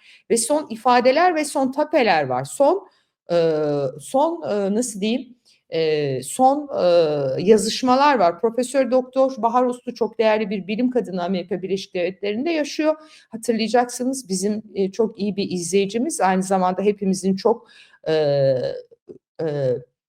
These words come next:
gurur duyduğu, e, bir bilim kadını Amerika Birleşik Devletleri'nde. O da diyor, bakın hipnotize edilmiş gibiydi ilk bulunduğunda ve babası da aynı fikirde. Yani ortada bir tuhaflık olduğunu düşünüyor. Kızımı kurban etmişler. Cadılık eğitimi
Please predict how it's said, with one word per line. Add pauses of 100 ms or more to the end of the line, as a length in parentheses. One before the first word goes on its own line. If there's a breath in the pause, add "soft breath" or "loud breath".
(520)
gurur
duyduğu,
e,
bir
bilim
kadını
Amerika
Birleşik
Devletleri'nde. (260 loud breath)
O
da
diyor,
bakın
hipnotize
edilmiş
gibiydi
ilk
bulunduğunda
ve
babası
da
aynı
fikirde.
Yani
ortada
bir
tuhaflık
olduğunu
düşünüyor. (440 loud breath)
Kızımı
kurban
etmişler. (420 loud breath)
Cadılık
eğitimi